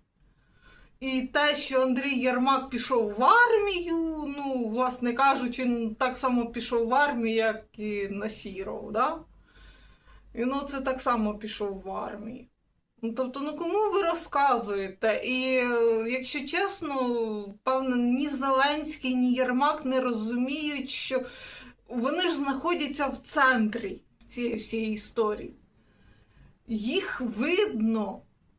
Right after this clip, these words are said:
Ну, тобто, якщо дорвався до влади, то зрозуміло, що ти будеш видний. А вони, як я бачу, цього не розуміють. Зеленський починає вести пафосні розмови,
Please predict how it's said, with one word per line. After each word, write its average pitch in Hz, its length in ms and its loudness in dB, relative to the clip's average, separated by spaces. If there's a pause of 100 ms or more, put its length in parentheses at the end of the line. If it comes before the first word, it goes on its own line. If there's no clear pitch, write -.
(500)
Ну, 240 60 -4
тобто, 269 320 -2
якщо 269 340 0
дорвався 262 560 0
до 220 140 2
влади, 277 460 2 (100)
то 226 320 2
зрозуміло, 240 800 -2
що 226 340 0
ти 262 220 -4
будеш 262 440 -4
видний. 220 720 -2 (420)
А 240 120 0
вони, 262 300 0
як 440 240 -2
я 302 80 0
бачу, 254 380 -2
цього 269 260 -2
не 294 260 2
розуміють. 226 1040 0
Зеленський 311 540 0
починає 277 840 2
вести 233 360 -4
пафосні 277 580 0
розмови, 220 1160 0